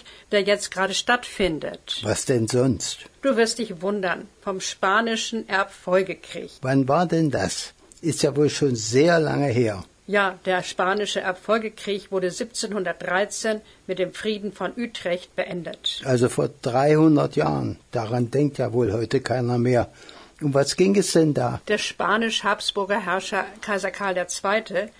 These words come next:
Speaker 1: hatte zwei Schwestern, die beide verheiratet waren. Eine mit einem Ludwig, die andere mit einem Leopold. Beide erhoben Anspruch auf das Erbe von Karl.
Speaker 2: Also ein Erbstreit.
Speaker 1: Karl der Zweite hatte schon zu Lebzeiten einen Nachfolger bestimmt,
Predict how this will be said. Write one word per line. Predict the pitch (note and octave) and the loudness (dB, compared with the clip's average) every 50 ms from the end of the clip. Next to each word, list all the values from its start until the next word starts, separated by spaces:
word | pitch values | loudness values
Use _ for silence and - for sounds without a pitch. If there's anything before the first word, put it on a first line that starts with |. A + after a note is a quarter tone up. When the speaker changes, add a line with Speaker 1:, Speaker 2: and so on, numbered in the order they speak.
| - - - - - - - | -20 -20 -20 -20 -20 -12 -6
Speaker 1:
hatte | G#3 G3+ G#3+ G3+ | -4 -2 -2 -2
zwei | G3+ - - - F#3 F#3 G3+ G3 | -4 -4 -2 0 0 0 0 0
Schwestern, | - - - F#3+ F#3 - - - F3+ - F#3 F3+ | -2 -2 0 0 -2 -2 -4 -6 -8 -8 -8 -10
die | F#3 - | -12 -6
beide | - - F#3+ G3+ G#3 G#3 G#3 | -2 0 0 0 0 -2 -6
verheiratet | - G3+ F#3+ F3 F3+ F#3 F3+ F3 E3+ - D#3+ - - | -8 -10 -8 -4 -2 -2 -2 -2 -4 -8 -10 -16 -10
waren. | - - F#2 - G3 F3+ - _ _ _ _ _ _ _ _ _ _ - | -10 -8 -8 -8 -12 -14 -20 _ _ _ _ _ _ _ _ _ _ -10
Eine | A3+ G3+ G3+ G3+ G3 | -6 -4 -2 0 0
mit | F#3 F3+ F3+ - | 0 0 -2 -2
einem | - G3 F#3 F#3 | -4 -2 -2 0
Ludwig, | F#3+ A3 B3 B3 - - - A#3+ A#3 A#3 - - - - - _ - | 0 -2 -2 -2 -4 -4 -2 -2 -2 -2 -6 -20 -20 -20 -20 _ -10
die | G3 G#3 | -6 -2
andere | - G3+ G3+ G3 G3+ G3+ | -2 -2 0 0 -2 0
mit | F#3+ F#3+ F#3 - | 0 0 -2 0
einem | G3+ G3 F#3 F3 | -2 -2 -2 0
Leopold. | F3 F#3 F3+ E3+ D#3+ - - F3+ - G#3 - - - _ _ _ _ _ _ _ - | 0 0 0 -2 -2 -6 -10 -12 -12 -12 -14 -18 -20 _ _ _ _ _ _ _ -16
Beide | G3+ F3 G3+ G3+ A3 A#3+ A#3+ A#3+ | -8 -2 0 0 2 2 0 0
erhoben | A#3 - G#3 G3+ E3+ F#3 F#3 F3+ F#3 | 0 0 -2 -2 0 -2 -2 -2 -2
Anspruch | - G3+ A3 G#3 - - - G3+ F#3+ | -6 -6 -6 -6 -10 -6 -6 -6 -6
auf | G3 - F#3+ | -4 -6 -8
das | - G3 F#3 - - | -6 -6 -8 -8 -6
Erbe | - G#3 G#3 G3 F#3 F3 E3 | -2 0 0 0 0 -2 -4
von | - - D#3+ F3+ | -8 -10 -16 -14
Karl. | - - - F#3 F3 - - - - - - - | -14 -12 -12 -12 -14 -14 -18 -20 -20 -20 -16 -6
Speaker 2:
Also | - C#3+ B2+ A2+ C3+ C3 | -2 0 2 4 4 4
ein | B2+ B2 B2+ C#3 E3+ - | 4 4 2 2 0 0
Erbstreit. | - D3+ D#3 D#3+ - - - - - A#2+ A#2+ G2+ F2 - - - - _ _ _ _ _ _ _ _ _ _ - | 0 2 2 2 2 -2 -8 -4 -2 -2 -2 -2 -4 -10 -16 -18 -20 _ _ _ _ _ _ _ _ _ _ -6
Speaker 1:
Karl | - A#3+ A3+ G#3 | 0 2 2 4
der | G#3 G#3+ G3 | 4 2 0
Zweite | - - - F#3 F#3+ G3 G3+ F3+ | 0 -2 0 0 0 0 -2 -2
hatte | F#3 F#3 F#3 F#3+ F#3 | -4 -2 -2 -2 -2
schon | - G#3 F#3+ | -2 -4 -4
zu | - G#3+ | -4 -4
Lebzeiten | F#3+ F#3+ G3+ G#3+ G#3 - - - A3 F3 F3+ F3+ - F#3+ - | -4 -2 -2 -4 -4 -4 -6 -4 -2 -2 -2 -2 -2 -6 -6
einen | - F#3+ F#3 F3+ F#3 | -4 -2 -2 -2 0
Nachfolger | F#3 F#3+ F#3+ - - - F#3+ F#3 F3+ F#3 E3+ | 0 0 0 -2 -2 -2 0 0 0 0 -2
bestimmt, | - F3+ - - - F3+ - A3 - - - | -2 -4 -8 -6 -8 -10 -10 -10 -14 -16 -16